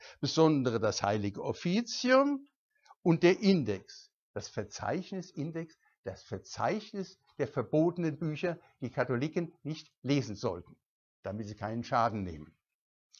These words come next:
Auch die Haltung der Autoritäten in politischen und sozialen Fragen muss eine andere werden. Sie sollen sich nicht in staatliche Angelegenheiten einmischen zum Zweck einer Bevormundung.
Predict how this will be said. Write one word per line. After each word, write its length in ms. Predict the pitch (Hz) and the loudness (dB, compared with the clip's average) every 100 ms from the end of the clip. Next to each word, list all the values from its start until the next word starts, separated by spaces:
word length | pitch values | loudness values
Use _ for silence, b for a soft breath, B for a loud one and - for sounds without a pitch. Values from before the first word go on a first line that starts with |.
| B B B B | B B B B
Auch 240 | - 196 | 4 4
die 200 | 202 208 | 6 0
Haltung 480 | 139 233 247 220 214 | 6 4 4 0 0
der 200 | 180 170 | 2 2
Autoritäten 960 | 175 180 190 170 170 - 190 - - 190 | 0 2 -2 -2 -4 0 0 0 -6 -6
in 200 | 120 123 | -6 -2
politischen 640 | - 170 240 214 - 208 | -2 0 -2 -4 -6 -6
und 160 | 175 127 | -6 -4
sozialen 600 | 113 - 117 98 104 80 | -4 -4 -2 0 -2 -6
Fragen 540 | - 104 117 135 143 b b | -6 2 2 2 -2 b b
muss 200 | 190 - | -2 0
eine 260 | 107 90 | -2 -4
andere 360 | - 104 117 117 | -4 -2 0 0
werden. 360 | 113 104 95 - _ _ _ b | 2 0 -2 -12 _ _ _ b
Sie 160 | - 208 | -4 -2
sollen 420 | 165 202 180 170 | 2 6 6 6
sich 300 | 151 160 - | 0 -4 -2
nicht 260 | 165 208 - | -2 -2 -4
in 100 | 127 | -6
staatliche 600 | - 131 143 139 117 - | 2 4 4 -2 -6 -4
Angelegenheiten 880 | 110 151 160 147 139 117 113 113 - | -4 -2 -2 -2 -2 0 0 -2 -2
einmischen 560 | 135 147 131 123 113 | 2 2 0 -2 -6
zum 200 | - 95 | -6 -12
Zweck 340 | - - 117 - | -12 -8 -6 -6
einer 180 | 98 87 | -8 -8
Bevormundung. 880 | 98 - 247 208 127 113 80 82 | -10 -2 2 4 4 2 0 -10